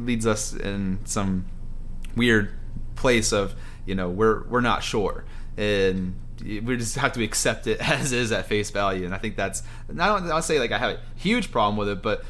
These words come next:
it's definitely something that I've noticed and taken note of, obviously, or else I wouldn't be bringing it up. But I don't know. What, what are your, your thoughts on it?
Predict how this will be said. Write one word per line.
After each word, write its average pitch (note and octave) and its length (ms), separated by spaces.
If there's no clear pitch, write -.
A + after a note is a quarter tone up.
it's B2+ 100
definitely G#3+ 300
something D#3 680
that C3 200
I've B2+ 280
noticed C3 440
and A2+ 140
taken C#3+ 320
note A#2+ 240
of, F2+ 400
obviously, F#2+ 680
or A2+ 60
else A#2 160
I A#2 60
wouldn't G#2+ 240
be G#2+ 80
bringing F#2 360
it E2+ 120
up. G2+ 320
But G2+ 160
I - 80
don't A2 80
know. F#2+ 140
What, A2+ 160
what B2 100
are A#2 40
your, A2 300
your G#2+ 120
thoughts G2 280
on D#2+ 140
it? F2+ 100